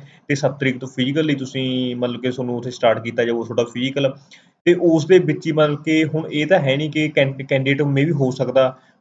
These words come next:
ਹੋਰ ਵੀ ਸ਼ਾਰਟ ਲਿਸਟਡ ਕੈਂਡੀਡੇਟ ਜਿਹੜੇ ਕਰਤੇ ਹੋਣ। ਅਗਰ ਇਸ ਚੀਜ਼ 'ਚੋਂ ਜਾਂ ਅਗਰ ਕੈਂਡੀਡੇਟ ਨਾ ਬੁਲਾਏ ਗਏ ਤਾਂ, ਤਾਂ ਜਿਹੜੀ ਤੁਹਾਡੀ ਮੈਰਿਟ ਆਈ ਹੋਈ ਹੈ, ਮੈਰਿਟ ਲਿਸਟ ਆਈ ਹੋਈ ਹੈ, ਠੀਕ ਹੈ,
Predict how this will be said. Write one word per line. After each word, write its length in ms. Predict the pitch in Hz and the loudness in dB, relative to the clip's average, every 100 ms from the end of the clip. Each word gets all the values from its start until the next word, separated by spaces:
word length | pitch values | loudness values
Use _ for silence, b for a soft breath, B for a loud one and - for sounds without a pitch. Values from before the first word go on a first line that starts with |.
| _ | _
ਹੋਰ 180 | 135 135 | 4 4
ਵੀ 100 | 170 | 2
ਸ਼ਾਰਟ 240 | 170 131 | 4 4
ਲਿਸਟਡ 280 | 160 147 131 | 4 -4 -2
ਕੈਂਡੀਡੇਟ 480 | 127 123 120 131 127 | -2 0 0 0 -2
ਜਿਹੜੇ 200 | 127 139 | -4 -2
ਕਰਤੇ 300 | 139 123 127 | 0 0 -2
ਹੋਣ। 220 | 127 143 139 b b b b - | -2 -4 -6 b b b b 0
ਅਗਰ 200 | 151 170 | 2 4
ਇਸ 340 | 185 175 170 | 6 6 4
ਚੀਜ਼ 220 | 170 175 175 | 2 0 2
'ਚੋਂ 120 | 175 | 4
ਜਾਂ 140 | 170 | 4
ਅਗਰ 140 | 160 170 | 4 2
ਕੈਂਡੀਡੇਟ 420 | 165 147 147 143 | 2 2 0 0
ਨਾ 280 | 160 127 120 | 2 4 4
ਬੁਲਾਏ 260 | 127 131 | 4 4
ਗਏ 160 | 131 135 | 2 -2
ਤਾਂ, 260 | 139 151 151 | 4 4 6
ਤਾਂ 100 | 170 | 2
ਜਿਹੜੀ 200 | 160 180 | 2 -2
ਤੁਹਾਡੀ 220 | 175 165 | -2 0
ਮੈਰਿਟ 380 | 143 127 127 135 | 4 4 4 4
ਆਈ 200 | 120 123 | 4 2
ਹੋਈ 160 | 131 | 0
ਹੈ, 40 | 135 | 0
ਮੈਰਿਟ 340 | 127 123 120 131 127 127 | 2 2 4 6 6 4
ਲਿਸਟ 280 | 123 120 - | 2 -2 0
ਆਈ 140 | 117 | 0
ਹੋਈ 220 | 117 120 123 | 0 -2 -2
ਹੈ, 40 | |
ਠੀਕ 260 | 120 135 160 | -2 -2 0
ਹੈ, 140 | 151 | -2